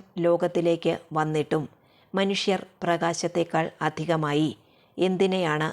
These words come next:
സ്നേഹിച്ചത്? ഉത്തരം, അന്ധകാരത്തെ. വാക്യം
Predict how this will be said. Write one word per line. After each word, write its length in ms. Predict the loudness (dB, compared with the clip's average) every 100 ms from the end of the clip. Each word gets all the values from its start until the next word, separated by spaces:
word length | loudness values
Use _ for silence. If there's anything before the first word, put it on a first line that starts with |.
| -6
സ്നേഹിച്ചത്? 720 | -6 0 0 0 -2 -2 0 -4 -8 _ _ _ _ _
ഉത്തരം, 400 | -2 0 -2 -2 -6 -14 _ -4
അന്ധകാരത്തെ. 800 | -4 -2 -2 0 0 0 -2 -2 -6 _ _ _
വാക്യം 380 | -2 -2 -2 -6